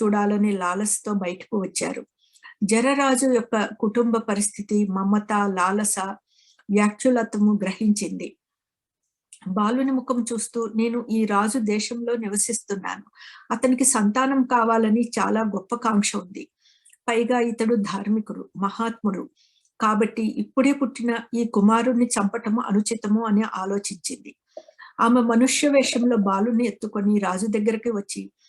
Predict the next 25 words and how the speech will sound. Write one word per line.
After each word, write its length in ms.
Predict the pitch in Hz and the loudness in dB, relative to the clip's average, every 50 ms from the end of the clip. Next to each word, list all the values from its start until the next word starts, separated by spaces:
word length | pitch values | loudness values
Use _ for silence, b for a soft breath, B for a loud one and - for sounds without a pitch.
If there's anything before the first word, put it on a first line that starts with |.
| B B B B B B _ - | B B B B B B _ -2
"రాజా, 440 | 208 202 202 202 202 240 208 180 - - | 0 0 2 2 2 0 0 -2 -2 0
ఇదిగో 300 | 214 214 196 226 220 269 | 0 0 2 2 4 4
నీ 160 | 262 254 247 220 | 6 6 4 4
కొడుకు, 460 | 226 - 202 190 208 - - - - - | 2 -2 -2 -2 -2 -4 -6 -10 -8 -6
తీసుకో. 500 | 226 220 214 - - - - 185 - - b b b b b b - | -2 -2 0 0 0 -2 -4 -10 -10 -10 b b b b b b -2
మహర్షి 520 | 208 202 - 247 254 247 - - 285 277 - | 0 0 2 0 0 0 0 -2 -2 -2 0
ఆశీర్వాదం 880 | - 202 202 208 - - 247 240 247 240 247 226 226 208 226 214 214 214 | 2 0 0 0 -2 -4 -2 -2 0 0 0 0 0 0 0 0 0 0
వలన 260 | 196 196 202 214 226 220 | 0 -2 -2 -2 -2 -4
వీడు 200 | 208 208 202 214 | -4 -4 -4 -2
నీకు 240 | 208 208 202 202 202 | -2 -4 -4 -4 -6
లభించాడు. 640 | 185 185 180 175 190 208 208 - 196 - - - - - _ b b b b b b b b b | -8 -8 -8 -4 -2 -2 -2 -2 -4 -8 -8 -12 -14 -16 _ b b b b b b b b b
నేను 300 | 220 233 240 240 247 254 | 4 4 4 4 4 2
ఇతనిని 520 | 247 233 226 - 226 214 214 220 220 240 254 | 0 -2 -2 0 2 2 4 4 2 2 0
రక్షించాను, 680 | 240 202 - - - 240 233 220 - 185 - 175 196 - - | 0 -2 -6 -6 -4 -4 -4 -4 -4 -6 -6 -6 -8 -4 -2
స్వీకరించండి" 920 | - - 220 214 214 208 - 220 226 214 208 208 208 185 185 175 196 226 | -2 0 0 -2 -4 -2 -2 -2 0 0 0 0 -2 -8 -8 -6 -6 -6
అని 180 | 233 214 208 | -2 -2 -4
పలికింది. 580 | 208 - 214 190 - - - - - - - - _ _ _ _ _ _ b b b b b b b b - | -4 -4 -10 -12 -12 -14 -14 -14 -14 -18 -18 -20 _ _ _ _ _ _ b b b b b b b b -4
రాక్షసి 800 | 208 208 233 240 - - 320 302 - 320 311 285 254 - - _ _ _ 254 | 0 0 0 0 -2 -4 -4 -4 -2 -2 -2 -2 -2 -4 -12 _ _ _ 0
ఇలా 180 | 240 233 226 | 2 2 2
చెప్తూ 480 | 220 220 - 208 - - _ - 269 262 | 0 0 -2 -6 -6 -6 _ 0 0 2
ఉండగానే 760 | 254 220 202 202 233 220 226 214 202 202 196 190 185 185 208 _ _ _ _ _ _ - 202 | 2 2 2 2 2 0 0 -2 -2 -4 -4 -6 -8 -12 -16 _ _ _ _ _ _ -10 -4
రాణులు 560 | 196 196 196 220 254 285 269 254 269 254 - 202 | -2 0 2 2 2 2 2 2 2 0 0 0
ఆ 100 | 196 185 | 0 0
బాలుని, 580 | 180 190 196 196 202 240 254 240 247 - - - | 0 0 0 2 2 2 4 2 2 0 -2 -8
ఈ, 300 | - 214 220 220 220 | -6 -4 -2 -2 -2